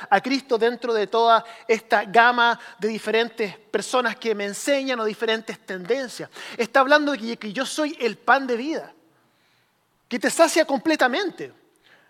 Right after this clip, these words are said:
No voy a agregar simplemente Cristo a toda esta lista de diferentes cosas que me sacian. Y hoy día vamos a hablar respecto a que Cristo es la puerta.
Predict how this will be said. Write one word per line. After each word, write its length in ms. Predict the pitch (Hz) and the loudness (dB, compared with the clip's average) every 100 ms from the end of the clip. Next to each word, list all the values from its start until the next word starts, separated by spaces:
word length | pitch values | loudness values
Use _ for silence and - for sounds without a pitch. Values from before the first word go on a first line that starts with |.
| _ - | _ -2
No 160 | 285 | 0
voy 120 | 370 | 6
a 80 | 370 | 6
agregar 320 | 311 285 311 | 6 4 0
simplemente 520 | 294 311 285 302 - - | 0 -2 -2 -2 -4 -4
Cristo 340 | 285 294 285 | -6 -2 -2
a 60 | - | 0
toda 140 | 269 | -2
esta 160 | - 233 | 0 -2
lista 300 | 277 - 254 | -2 0 2
de 140 | 226 | 2
diferentes 680 | 208 175 233 233 254 247 - | 0 -8 0 4 4 2 -2
cosas 380 | 247 247 220 - | 0 0 -2 -4
que 240 | 220 202 - - - - | -2 -2 -8 -20 -20 -10
me 100 | - | -10
sacian. 500 | - 247 233 226 196 | 2 2 4 -4 -6
Y 140 | 196 | -4
hoy 120 | 214 | -6
día 460 | 190 277 294 190 233 - _ _ _ _ _ _ _ _ _ - | -4 -2 0 -2 -4 -16 _ _ _ _ _ _ _ _ _ -2
vamos 260 | 202 226 | 0 2
a 40 | 214 | 0
hablar 200 | 214 240 | 2 0
respecto 320 | 226 - 233 | -2 -6 -6
a 20 | |
que 100 | 202 | -10
Cristo 260 | 175 220 220 | -12 -12 -12
es 60 | |
la 120 | 202 147 | -10 -8
puerta. 480 | 214 247 - - | -6 -6 -8 -20